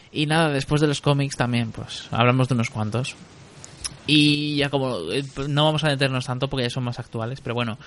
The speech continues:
hubo un especial en directo, eh, un, un programa en directo que fue en el Roll en Cuarto dos mil catorce, a principios de este, eh, a princi-, a finales del mes pasado, que la grabamos en directo,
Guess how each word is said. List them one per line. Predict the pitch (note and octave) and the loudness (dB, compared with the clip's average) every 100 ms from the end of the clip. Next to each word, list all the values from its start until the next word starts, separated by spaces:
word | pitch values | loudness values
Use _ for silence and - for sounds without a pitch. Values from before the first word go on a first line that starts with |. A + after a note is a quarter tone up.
| - - - | -18 -18 -4
hubo | D3+ D#3+ E3 | 0 2 2
un | D#3+ | 2
especial | D#3 D3+ D#3+ | -2 0 2
en | D3 | 2
directo, | C#3+ D3 - D#3+ G3 | 6 6 6 0 0
eh, | - C3+ | -2 0
un, | B2+ C3+ | 0 4
un | B2 B2 C#3 | 6 6 8
programa | C#3+ C#3 | 8 8
en | C#3 | 2
directo | D3 D3 D#3 | 0 0 -2
que | D3+ | 0
fue | D3 | 0
en | C#3 | 0
el | C3+ | 0
Roll | C#3 | 2
en | C3+ | 2
Cuarto | C#3 B2+ | 0 -2
dos | B2+ | -4
mil | B2+ | -4
catorce, | C3+ C3+ E3 - G#3+ | -4 -2 -2 -2 -4
a | - | -4
principios | B2+ B2+ C3+ C3+ | -6 -6 -6 -4
de | C3 | -4
este, | - - C3+ B2+ | -8 -8 -6 -4
eh, | B2 | -6
a | |
princi-, | B2 C3 A2+ | -8 -6 -8
a | |
finales | C3+ D3 D3 D3 | -6 -4 -2 -2
del | C#3+ | -4
mes | C#3+ | -2
pasado, | D3 D3 F3 G3 | -2 0 -2 -2
que | D3 | -2
la | B2+ | 0
grabamos | B2+ C3 D3+ | 0 0 -2
en | D#3 | -2
directo, | D3+ D#3+ D#3+ F3 | 0 0 0 -2